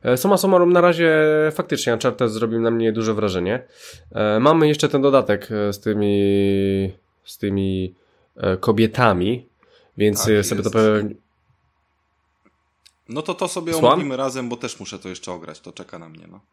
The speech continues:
Speaker 1: No, no, no, znaczy nie, nie, to, e, tego nie od-, nie, nie odpalałem, tylko, bo to w ogóle jest samodzielny dodatek, więc kolejne czterdzieści pięć giga trzeba ściągnąć, więc muszę najpierw przejść Uncharteda, żeby go usunąć i wtedy mogę to ściągnąć, bo nie mam miejsca, nie ma takiej opcji, żeby mieć miejsca.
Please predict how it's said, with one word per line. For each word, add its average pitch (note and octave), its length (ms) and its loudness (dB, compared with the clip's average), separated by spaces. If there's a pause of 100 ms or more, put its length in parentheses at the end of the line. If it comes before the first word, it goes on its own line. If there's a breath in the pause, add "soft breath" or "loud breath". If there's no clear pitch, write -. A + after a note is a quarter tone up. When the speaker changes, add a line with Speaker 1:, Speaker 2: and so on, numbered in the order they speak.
(540)
Speaker 1:
No, D3+ 220 0
no, F3+ 100 4
no, F#3+ 140 4
znaczy G#3 300 0
nie, A#3+ 200 4
nie, A3+ 160 4
to, G3+ 100 2 (520)
e, F#3 40 -4
tego G3 220 -2
nie G3 120 2
od-, F#3 80 -4
nie, F#3 420 -2
nie F#3 160 0
odpalałem, F3 480 0
tylko, B2 380 -2 (340)
bo A#2 100 -6
to C3 120 -2
w B2 60 -2
ogóle B2 420 2
jest A#2 160 -4
samodzielny C3 460 2
dodatek, B2 540 2 (340 loud breath)
więc G2 160 -4
kolejne D3+ 400 4
czterdzieści C3+ 460 -4
pięć B2+ 240 0
giga B2 200 2
trzeba B2 200 -2
ściągnąć, G#2+ 520 0 (320 soft breath)
więc G#2 160 -2
muszę A#2 180 -2
najpierw C3+ 260 4
przejść C#3 180 0
Uncharteda, C3+ 420 2
żeby B2+ 200 -2
go A#2+ 80 0
usunąć B2+ 360 -2
i A#2+ 40 -10
wtedy A#2 200 -2
mogę A2 200 0
to G#2+ 80 -4
ściągnąć, G#2 320 -2
bo G#2+ 60 0
nie B2+ 280 4
mam B2 200 4
miejsca, G#2+ 340 0
nie A2 120 2
ma A2+ 80 0
takiej A2+ 240 -6
opcji, A2 140 -6
żeby A2 120 2
mieć G#2+ 200 -2
miejsca. F#2+ 420 -4